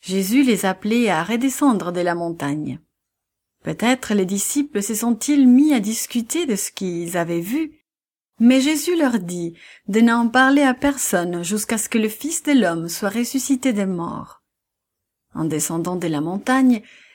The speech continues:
les trois disciples posèrent bien des questions à Jésus.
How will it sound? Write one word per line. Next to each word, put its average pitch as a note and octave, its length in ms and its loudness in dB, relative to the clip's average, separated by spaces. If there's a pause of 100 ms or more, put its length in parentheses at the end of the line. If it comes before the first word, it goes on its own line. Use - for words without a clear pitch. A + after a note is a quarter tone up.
(140)
les A3 220 2
trois E4+ 220 -2
disciples D4 580 2
posèrent B3+ 640 4
bien G#3 480 4
des A3+ 180 4
questions G3+ 500 -4
à E3+ 160 -2
Jésus. E3+ 540 -4